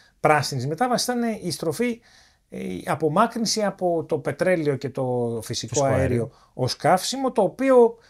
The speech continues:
Speaker 1: σχετιζόταν με την οικονομική και ενεργειακή συνεργασία που είχε η Ρωσία με την Ευρώπη όλα τα προ-, τις
Speaker 2: Μμμ.
Speaker 1: προηγούμενες δεκαετίες. Όμως, ο πόλεμος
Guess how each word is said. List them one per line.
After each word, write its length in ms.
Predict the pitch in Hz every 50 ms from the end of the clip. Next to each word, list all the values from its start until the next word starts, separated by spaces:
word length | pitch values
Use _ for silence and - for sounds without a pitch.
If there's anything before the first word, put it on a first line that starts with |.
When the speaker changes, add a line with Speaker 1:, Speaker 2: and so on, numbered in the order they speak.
| _ _
Speaker 1:
σχετιζόταν 760 | - - - - 226 220 - 156 117 185 233 233 262 254 247
με 60 | 233
την 140 | 196 - 208
οικονομική 580 | 196 185 - 190 170 165 156 151 139 - 226 208
και 160 | - - 190
ενεργειακή 460 | 180 170 165 147 143 147 143 143 214 214
συνεργασία 500 | - 185 170 139 127 139 - 233 233 226
που 120 | 220 233
είχε 140 | 220 - 214
η 120 | 180 165
Ρωσία 420 | 151 - - - - 233 254 262 240
με 100 | 226 196
την 180 | - 214 196
Ευρώπη 400 | 180 147 151 147 123 - - - - _ _ _
όλα 280 | - 180 170 165 147
τα 100 | 120 135
προ-, 220 | - 127 131 117 117
τις 80 | - - 95 85
Speaker 2:
Μμμ. 40 | -
Speaker 1:
προηγούμενες 340 | 143 135 147 170 165 143
δεκαετίες. 600 | 139 139 123 131 123 120 - 120 104 95 - - _ _ _ _ _ _ _ _ _ - - - _ _ _ _
Όμως, 480 | - 208 214 233 214 - - - - _ _ _ _ _
ο 100 | - 175
πόλεμος 540 | 139 180 208 214 220 226 240 240 - - -